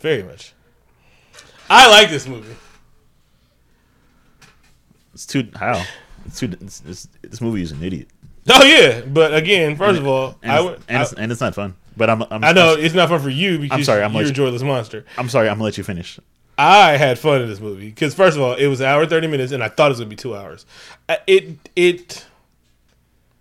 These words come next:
Speaker 1: For all the bad I thought it was gonna be, it wasn't that bad.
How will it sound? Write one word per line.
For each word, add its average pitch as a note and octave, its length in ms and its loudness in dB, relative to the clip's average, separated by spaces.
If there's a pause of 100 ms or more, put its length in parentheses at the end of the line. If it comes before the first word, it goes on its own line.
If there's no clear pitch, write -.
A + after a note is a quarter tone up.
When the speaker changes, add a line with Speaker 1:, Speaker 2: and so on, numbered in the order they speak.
(1160)
Speaker 1:
For - 160 0
all G3 220 6
the D#3+ 100 0
bad D3+ 380 0
I E3+ 80 -2
thought E3+ 240 0
it F3+ 60 0
was F3 200 -2
gonna E3+ 200 -6
be, E3+ 240 -6
it C3 60 -6
wasn't C3 320 -4
that A#2 160 -10
bad. G2 360 -12